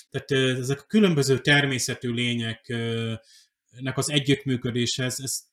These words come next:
ez tök jó, hogy ez így, így működik, és minden epizódban tudnak erre időt szánni, és, ö, a végén is ráadásul működik. És akkor néha nagy mozifilmeknél érezzük, hogy egy ilyen, ilyen zseniális diplomáciai húzás nincsen, vagy egy ilyen kis,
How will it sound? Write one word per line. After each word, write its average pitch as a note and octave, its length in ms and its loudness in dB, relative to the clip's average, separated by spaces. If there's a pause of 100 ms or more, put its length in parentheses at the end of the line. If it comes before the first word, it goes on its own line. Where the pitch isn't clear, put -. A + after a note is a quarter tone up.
(180)
ez - 160 -4
tök D#3 240 -2
jó, D3+ 80 6
hogy C3 160 4
ez B2 140 2
így, B2+ 220 0
így B2 200 -4
működik, B2+ 400 -2
és C#3 160 0
minden D#3 320 4
epizódban B2 560 2
tudnak A#2+ 320 -6
erre A#2 200 0
időt A2+ 280 -2
szánni, B2+ 460 -2 (500)
és, - 280 0
ö, B2+ 340 2
a D#3+ 80 -4
végén F3 300 4
is - 360 0 (200)
ráadásul D3 500 -2
működik. C#3+ 640 -2 (640)
És C3 180 -2
akkor D#3 280 0
néha F3 240 4
nagy F#3 260 4
mozifilmeknél C3+ 760 0
érezzük, C3+ 440 2
hogy B2+ 160 -2
egy B2 180 -4
ilyen, B2 180 0
ilyen B2 180 2
zseniális B2+ 680 4
diplomáciai B2 640 -4
húzás A#2+ 460 -2
nincsen, A#2 340 -2
vagy A2+ 160 0
egy A2+ 140 2
ilyen A2+ 180 2
kis, - 280 -2